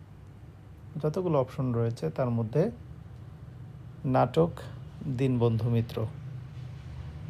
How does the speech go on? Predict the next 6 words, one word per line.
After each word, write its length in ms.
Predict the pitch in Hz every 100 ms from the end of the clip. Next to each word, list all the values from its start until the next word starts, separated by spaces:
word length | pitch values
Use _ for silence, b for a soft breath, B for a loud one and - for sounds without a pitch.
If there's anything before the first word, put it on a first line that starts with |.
| - - - - -
এটাই 260 | - 143 131
সঠিক। 360 | - 117 113 - - - - - - - - - - - - - - - -
কোনটি 460 | - 208 202 180 202
দীনবন্ধু 600 | 170 170 165 165 160 165
মিত্রের 440 | 151 135 160 170
রচনা? 420 | 175 180 131 107